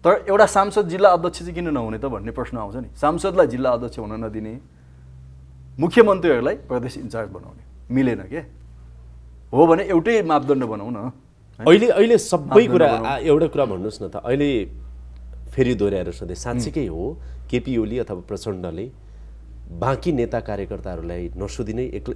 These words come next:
Speaker 2: एकल निर्णय गर्नुहुन्छ उहाँहरूको आफ्नो विवेकमा, त्यही हो?
Speaker 1: होइन, अब तपाईँलाई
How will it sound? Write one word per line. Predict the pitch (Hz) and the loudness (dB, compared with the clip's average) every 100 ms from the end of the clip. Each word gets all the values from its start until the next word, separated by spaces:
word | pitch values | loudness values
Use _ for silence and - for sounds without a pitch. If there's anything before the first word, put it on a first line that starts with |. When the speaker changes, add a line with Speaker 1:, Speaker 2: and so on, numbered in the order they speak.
| - | -10
Speaker 2:
एकल | 117 143 | -6 -4
निर्णय | 117 101 95 | -4 -4 -4
गर्नुहुन्छ | 90 85 85 80 | -6 -10 -10 -10
उहाँहरूको | 82 85 85 90 | -12 -12 -10 -10
आफ्नो | 85 104 | -8 -10
विवेकमा, | 87 85 80 98 | -10 -10 -12 -14
त्यही | - - - 120 | -16 -14 -4 -2
हो? | 98 135 - - - - - - 143 | -2 -6 -10 -16 -16 -16 -18 -12 -6
Speaker 1:
होइन, | 175 | -2
अब | 160 165 | -2 -2
तपाईँलाई | 196 190 190 185 | -2 0 2 2